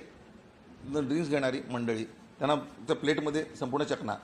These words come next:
तो प्रत्येक गोष्ट ही त्यांना पेड असणार आहे. अगदी तलावात उतरण्यापासून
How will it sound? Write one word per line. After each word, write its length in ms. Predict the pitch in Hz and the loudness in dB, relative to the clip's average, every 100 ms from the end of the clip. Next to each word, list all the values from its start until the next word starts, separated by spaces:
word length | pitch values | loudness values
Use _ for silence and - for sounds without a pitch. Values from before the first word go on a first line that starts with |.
| - - | -6 -6
तो 60 | |
प्रत्येक 520 | 170 143 135 - 208 | -2 -2 -4 2 2
गोष्ट 280 | 160 147 - | 4 0 0
ही 220 | 175 131 | 0 0
त्यांना 180 | 156 160 | 2 2
पेड 320 | 165 - 170 | 2 0 2
असणार 280 | 147 110 104 | 2 0 -2
आहे. 100 | 101 110 - - | -2 -4 -12 0
अगदी 220 | 120 143 | 2 2
तलावात 420 | 165 143 139 151 165 - | 2 4 6 6 4 0
उतरण्यापासून 680 | 123 139 143 127 127 123 | 0 2 2 2 0 -2